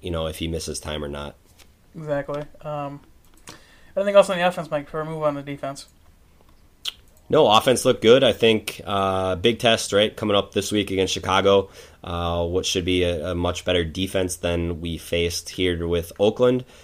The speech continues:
Speaker 1: So, uh, let's, let's keep it moving. Let's keep getting better, and hopefully Cousins, um, you know, can just keep building. That's what we need.
Speaker 2: Yeah, I, I put this out on Twitter, and, uh,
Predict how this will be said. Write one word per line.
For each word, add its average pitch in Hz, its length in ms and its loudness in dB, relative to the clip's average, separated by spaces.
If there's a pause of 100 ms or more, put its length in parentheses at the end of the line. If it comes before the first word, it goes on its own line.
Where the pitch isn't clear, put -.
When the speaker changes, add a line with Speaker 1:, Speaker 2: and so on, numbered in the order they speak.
Speaker 1:
So, 87 560 4 (440)
uh, 82 280 -8
let's, 85 360 -6
let's 90 220 -6
keep 104 200 -4
it 98 80 -6
moving. 104 520 0
Let's 87 260 -6
keep - 180 -6
getting 90 240 2
better, 95 280 2
and 95 160 -2
hopefully 90 320 0
Cousins, 92 580 0 (420)
um, 85 600 -8 (500)
you 92 100 -4
know, 85 160 -4 (440)
can 90 240 -4
just - 320 -8
keep 101 240 -4
building. 92 400 2 (180)
That's - 160 -18
what 90 100 -2
we 92 100 -2
need. 87 260 2 (580)
Speaker 2:
Yeah, 180 140 6
I, 170 380 0
I - 40 -6
put 226 160 -2
this 202 140 -6
out 202 100 4
on 175 120 2
Twitter, 175 360 -2
and, 151 220 -2
uh, 151 160 4